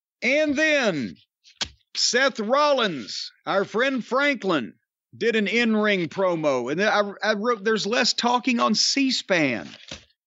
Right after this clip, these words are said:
And he's trying to sell us this fucking white elephant of a new world heavyweight title belt and goes over to the belt and says, "Some of us still want to fight.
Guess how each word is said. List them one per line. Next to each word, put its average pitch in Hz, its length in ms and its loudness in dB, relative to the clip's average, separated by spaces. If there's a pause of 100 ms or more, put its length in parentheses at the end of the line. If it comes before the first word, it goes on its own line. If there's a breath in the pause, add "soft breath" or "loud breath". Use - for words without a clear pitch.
(1400)
And 220 440 2 (760)
he's 247 340 2
trying 220 360 0
to 156 80 2
sell 190 360 2
us 143 160 0
this 170 340 0 (220)
fucking 185 420 -2
white 165 280 0
elephant 139 580 -2 (100)
of 147 160 -2
a 143 120 2
new 151 580 0 (600)
world 165 340 2
heavyweight 160 440 2 (120)
title 151 340 2
belt 123 460 0
and 156 140 -2
goes 175 260 2
over 170 240 2
to 156 80 2
the 143 100 -2
belt 156 440 0
and 139 80 -4
says, 175 240 0
"Some 311 260 2
of 269 140 2
us 208 100 0
still 269 320 0
want 285 160 0
to 262 60 0
fight. 311 600 -2